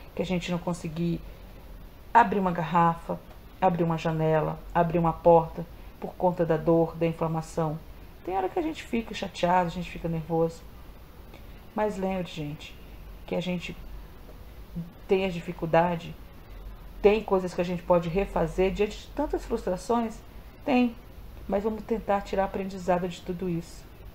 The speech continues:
Aí você fala, "Renata, mas a dor é insuportável." Eu sei que é. Eu fiquei três meses na cama travada e sei o quanto é insuportável. Mas cada dia, cada movimentinho que a gente faz, que a gente não sente dor,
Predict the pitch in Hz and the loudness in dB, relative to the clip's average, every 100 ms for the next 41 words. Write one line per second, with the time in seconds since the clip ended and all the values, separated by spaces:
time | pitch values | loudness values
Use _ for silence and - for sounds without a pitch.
0 | - - - - 180 175 180 170 - 165 | -16 -16 -16 -4 0 0 -2 -4 0 0
1 | 170 202 202 185 160 170 - - - - | 0 -2 -4 -4 -8 -14 -14 -16 -10 -6
2 | 196 202 196 208 202 190 - 196 - - | -2 0 0 0 -2 -4 -6 -4 0 0
3 | - - - - - - - - 180 - | 0 -6 -8 -10 -10 -10 -8 -4 -4 -4
4 | 160 165 - 151 156 - - - - - | -4 -4 -2 -2 -2 -4 -10 -12 -12 -12
5 | - - - - 180 180 170 175 185 180 | -10 -10 -8 -8 -4 -2 0 2 0 2
6 | 175 175 180 175 170 - 175 170 170 170 | -2 -2 -4 -4 -4 -2 -2 0 -2 0
7 | 151 151 160 175 - - 180 185 - - | 0 -2 -6 -10 -12 -10 -6 -8 -4 0
8 | 175 196 - 175 196 202 180 180 - - | 0 0 2 2 2 0 0 -2 -4 -4
9 | - - 139 131 - - - - - - | -4 -2 -4 -4 -8 -10 -12 -10 -12 -12
10 | - - - - - - 175 165 - 180 | -14 -14 -12 -14 -14 -8 -6 -6 0 2
11 | 190 220 170 - 151 151 160 - - - | 4 0 0 -4 -6 -4 -4 -6 -10 -10
12 | - 208 240 233 240 214 214 208 - 185 | 2 6 6 6 4 0 -6 -8 -6 -4
13 | 185 180 180 170 - - 165 170 - 170 | -4 -2 -2 -4 -4 0 0 0 -4 -6
14 | 170 160 170 190 185 175 160 143 175 180 | -6 -4 -4 -4 -6 -6 -6 0 2 2